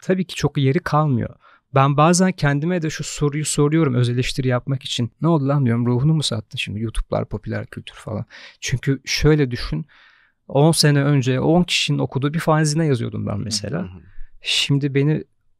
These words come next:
Speaker 1: alkışları bile beni korkutan bir, bir, birkaç stat dolusu insana bazen sesleniyor oluyorum çektiğim bir videoda.
Speaker 2: Hı.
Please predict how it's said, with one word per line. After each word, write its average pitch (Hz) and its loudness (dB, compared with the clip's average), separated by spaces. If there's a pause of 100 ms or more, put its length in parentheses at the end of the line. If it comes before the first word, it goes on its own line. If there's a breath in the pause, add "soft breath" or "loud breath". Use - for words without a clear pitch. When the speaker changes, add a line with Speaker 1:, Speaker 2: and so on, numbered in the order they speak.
Speaker 1:
alkışları 160 2
bile 147 4
beni 143 2
korkutan 143 0
bir, 147 -2 (480 soft breath)
bir, - 4 (100)
birkaç 156 2
stat - 2
dolusu 147 2
insana 151 0
bazen 123 2 (340)
sesleniyor 120 0
oluyorum 110 -4
çektiğim 120 -6
bir 113 -6
videoda. 113 -4 (160 loud breath)
Speaker 2:
Hı. 87 -18